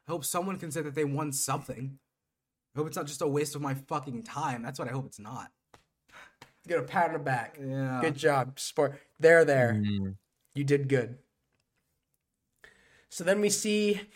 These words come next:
Speaker 2: the brand new Lockdown playset,
Speaker 1: Yeah.
Speaker 2: including the six-sided ring,
Speaker 3: Oh,
Speaker 2: Lockdown
Speaker 3: yeah.
Speaker 2: cage,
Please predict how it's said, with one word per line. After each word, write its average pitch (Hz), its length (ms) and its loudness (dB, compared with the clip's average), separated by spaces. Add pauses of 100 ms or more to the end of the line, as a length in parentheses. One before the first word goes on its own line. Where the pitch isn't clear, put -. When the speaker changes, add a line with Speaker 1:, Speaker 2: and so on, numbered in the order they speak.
(120)
Speaker 2:
the 196 140 4
brand 214 880 10
new 190 580 8 (840)
Lockdown 190 920 6
playset, 185 800 2
Speaker 1:
Yeah. 101 220 -10
Speaker 2:
including 160 400 2
the 135 80 0
six-sided 160 560 2
ring, 165 260 4
Speaker 3:
Oh, - 40 2
Speaker 2:
Lockdown 151 460 6
Speaker 3:
yeah. 156 40 -8
Speaker 2:
cage, 165 460 0